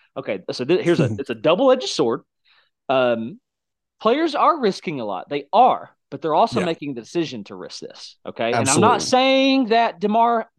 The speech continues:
Speaker 1: don't hear me say, "Oh, he's," well, you're saying he had that coming. No, I mean, you, you just don't know. But
Speaker 2: Exactly.
Speaker 1: but he chose to take this risk. I'm not saying he deserved it.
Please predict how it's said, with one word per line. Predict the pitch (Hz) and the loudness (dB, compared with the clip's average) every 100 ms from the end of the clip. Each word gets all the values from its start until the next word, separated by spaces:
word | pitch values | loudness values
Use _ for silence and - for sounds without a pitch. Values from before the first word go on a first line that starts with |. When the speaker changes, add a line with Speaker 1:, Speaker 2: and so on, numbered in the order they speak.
| 135 | -6
Speaker 1:
don't | 135 247 202 | 0 2 2
hear | 190 | -4
me | 180 | -4
say, | 165 165 147 | -4 -4 -2
"Oh, | 160 147 | -2 -2
he's," | 165 185 - | -4 -10 -10
well, | 160 202 - _ _ _ | -6 -6 -8 _ _ _
you're | 233 | -4
saying | 311 233 233 | 0 0 0
he | 233 | 2
had | 226 | 0
that | 208 | 0
coming. | - 226 147 | -2 -2 -2
No, | 151 349 262 101 85 | 0 4 4 0 -6
I | - | -8
mean, | 185 185 | -6 -6
you, | 202 | -8
you | 190 202 | -8 -4
just | 285 - | -2 0
don't | 269 170 | 0 0
know. | 156 156 73 - _ _ - | 0 0 -4 -12 _ _ -2
But | 131 | 2
Speaker 2:
Exactly. | 107 120 107 90 - | 4 2 0 -4 -2
Speaker 1:
but | 220 | -2
he | 214 285 | 0 0
chose | - 247 233 | 2 0 0
to | |
take | 196 208 202 | -6 -6 -6
this | 170 | -8
risk. | 220 160 - | -4 -4 -4
I'm | 139 | -4
not | 196 269 | -4 -4
saying | - 240 220 | -4 -2 -2
he | 196 | -4
deserved | 147 120 139 220 160 | -8 -6 0 0 -2
it. | 98 | -8